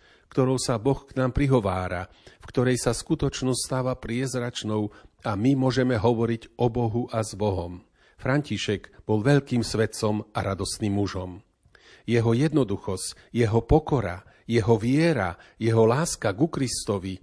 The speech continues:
jeho dobrota voči každému mužovi i žene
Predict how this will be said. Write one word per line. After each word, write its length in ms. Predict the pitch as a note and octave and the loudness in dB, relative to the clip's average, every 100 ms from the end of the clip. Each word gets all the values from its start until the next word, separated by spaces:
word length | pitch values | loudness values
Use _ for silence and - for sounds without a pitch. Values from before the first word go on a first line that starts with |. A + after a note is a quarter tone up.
| - | -4
jeho 240 | A2+ A#2 A#2 | 0 2 4
dobrota 480 | C#3 E3 C#3 B2 | 4 4 2 0
voči 320 | A#2 A#2 - G#2+ | 0 -2 -4 -6
každému 400 | C3+ C3 C3+ A#2 | -4 -2 0 0
mužovi 480 | A2+ D3 C#3+ A#2+ A2 | 0 0 0 -2 -4
i 60 | A2+ | -6
žene 480 | F#2+ B2+ C3+ F#2+ | -4 -2 -2 -4